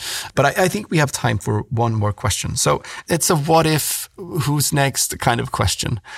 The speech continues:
So this is from, uh, Robin, one of our listeners, uh, who also sent in an, an email. And he or she, could be a she too,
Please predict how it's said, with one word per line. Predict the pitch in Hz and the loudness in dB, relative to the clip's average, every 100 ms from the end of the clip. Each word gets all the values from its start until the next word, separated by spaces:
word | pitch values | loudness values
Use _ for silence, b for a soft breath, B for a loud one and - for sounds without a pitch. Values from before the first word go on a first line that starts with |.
| B B B | B B B
So | 165 | -2
this | - 156 | 0 0
is | 180 | 0
from, | - 175 147 - | 2 2 2 2
uh, | 135 131 | 2 4
Robin, | 131 147 165 170 | 4 4 2 0
one | 131 117 | 2 4
of | |
our | 113 | 2
listeners, | 113 - 147 147 - | 2 0 0 0 0
uh, | 123 131 - | 0 0 0
who | 120 127 131 135 | 2 2 2 2
also | 123 - - 117 107 | 2 4 4 4 2
sent | - - 107 104 | -2 0 0 0
in | - 107 113 - | -2 0 0 0
an, | 107 110 107 - | 0 2 0 -2
an | - - | -2 2
email. | 110 101 95 104 113 B B B B B _ _ - | 2 4 4 2 -4 B B B B B _ _ 0
And | 127 127 127 127 135 _ _ - | 2 2 2 0 -4 _ _ -6
he | 123 139 - | -2 -2 -2
or | - 107 | -2 0
she, | - 123 185 - - - | 2 2 -2 -8 -20 -10
could | - 98 | -4 -2
be | 113 | 0
a | |
she | - 131 | 0 -2
too, | - | -4